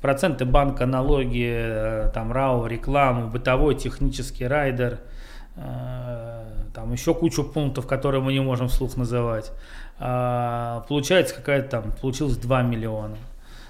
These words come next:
Соответственно, смотришь статистику по этому артисту, сколько наполняется зал,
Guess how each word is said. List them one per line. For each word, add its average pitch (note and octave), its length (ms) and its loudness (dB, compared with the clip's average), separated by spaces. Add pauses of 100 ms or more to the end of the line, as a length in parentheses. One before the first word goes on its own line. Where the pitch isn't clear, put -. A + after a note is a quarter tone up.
(120)
Соответственно, A#2+ 1000 -6
смотришь D3 800 -4 (920)
статистику C3+ 600 -2
по C3+ 100 0
этому B2 260 0
артисту, B2+ 340 -4
сколько B2+ 300 -10
наполняется A#2+ 720 -6
зал, A#2 260 -12